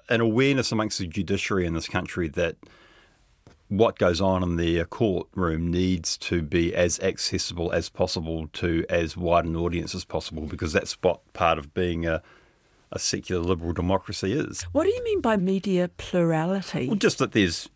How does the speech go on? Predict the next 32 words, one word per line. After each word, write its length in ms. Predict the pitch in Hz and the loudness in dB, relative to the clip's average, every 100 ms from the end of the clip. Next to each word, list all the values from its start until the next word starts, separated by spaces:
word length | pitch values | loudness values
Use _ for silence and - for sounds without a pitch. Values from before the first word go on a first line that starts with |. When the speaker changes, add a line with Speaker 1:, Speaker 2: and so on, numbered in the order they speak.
| _ - | _ 2
Speaker 1:
many 340 | 117 123 110 | 4 6 4
different 340 | 90 - 95 | 2 0 0
media 300 | 101 101 92 | 2 2 2
voices, 500 | 80 104 110 - 80 | 2 2 2 2 0
and 120 | 92 113 | 0 0
if 160 | - | 2
we 80 | 139 | 2
all 220 | 110 95 | 4 2
were 220 | 87 92 | 4 4
in 100 | 87 | 4
lockstep 640 | 87 90 - - 90 - - | 2 0 0 -2 0 -2 -6
reporting 360 | - 98 85 | -2 0 2
the 80 | 76 | 0
same 400 | - 101 95 87 | 2 2 2 0
things 340 | - 87 85 | -2 -2 -2
in 80 | 90 | -4
the 80 | 82 | -2
same 380 | - 95 82 92 | 0 0 0 0
way, 220 | 117 85 | 2 2
that 180 | - 87 | 0 0
would 100 | 85 | -2
get 140 | - | -4
very 240 | - 101 82 | 0 0 0
boring 400 | 76 92 78 71 | 2 2 2 2
very 220 | 87 73 | 0 0
quickly. 500 | - 147 - - - - | -4 -6 -6 -10 -6 2
Speaker 2:
Mm. 240 | 208 160 | 4 4
Speaker 1:
Uh, 340 | 85 82 80 82 | 4 4 2 0
I 100 | 98 | 0
think 220 | - 110 | 0 -2
it's 180 | - - - | -2 -6 -4
always 680 | - 120 104 92 - - | 2 6 6 4 0 -2